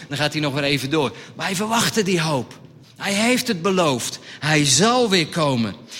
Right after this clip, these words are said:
En die hoop, die hoop die we hebben in Jezus Christus,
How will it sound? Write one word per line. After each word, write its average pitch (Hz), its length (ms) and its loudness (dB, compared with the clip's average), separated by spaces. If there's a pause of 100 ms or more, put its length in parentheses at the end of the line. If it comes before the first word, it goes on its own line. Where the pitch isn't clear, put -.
(140)
En 143 260 0
die 277 260 4
hoop, 240 480 0 (600)
die 254 300 0
hoop 262 340 2
die 240 140 -2
we 233 120 2
hebben 214 460 0
in 254 220 2
Jezus 226 440 2
Christus, 156 640 -2